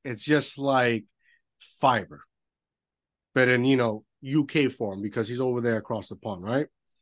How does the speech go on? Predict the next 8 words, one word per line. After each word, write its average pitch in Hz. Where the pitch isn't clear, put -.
So 139
the 131
way 160
he 170
explains 135
this 123
is 120
where 113